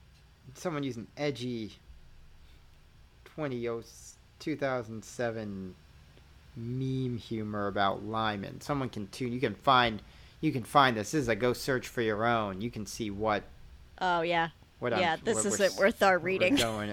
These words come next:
Speaker 1: ugh, at. Go find
Speaker 2: Ugh.
Speaker 1: it, and then you'll, you'll know. You can tweet at me if you wanna see if you, you found it. You're probably right. Um,
Speaker 2: Uh.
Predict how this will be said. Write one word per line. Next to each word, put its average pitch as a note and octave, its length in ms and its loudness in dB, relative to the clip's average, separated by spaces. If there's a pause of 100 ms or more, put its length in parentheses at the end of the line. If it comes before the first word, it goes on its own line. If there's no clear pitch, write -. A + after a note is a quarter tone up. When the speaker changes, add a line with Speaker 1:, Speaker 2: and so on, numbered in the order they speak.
Speaker 1:
ugh, B2 280 4 (260)
at. G2 340 -2 (220)
Go C3 160 4
find B2 380 2
Speaker 2:
Ugh. G#2+ 80 0
Speaker 1:
it, G2 120 -2
and F#2+ 100 -4
then A2 180 -2
you'll, A#2+ 240 -2
you'll E3 200 2
know. B2+ 460 2
You D3 120 -4
can D3+ 120 -2
tweet C3+ 280 -2
at A#2+ 240 4
me G#2+ 160 -4
if - 180 -8
you A2 60 -6
wanna G#2 220 -2
see G#2 240 -4
if G2 140 -6
you, G2 160 -6 (460)
you A2+ 80 -12
found G2+ 300 -4
it. G2 40 -6
You're B2 120 -2
probably A2+ 420 4
right. F#2+ 340 -4 (1200)
Um, A#2 340 0
Speaker 2:
Uh. C#3+ 380 -10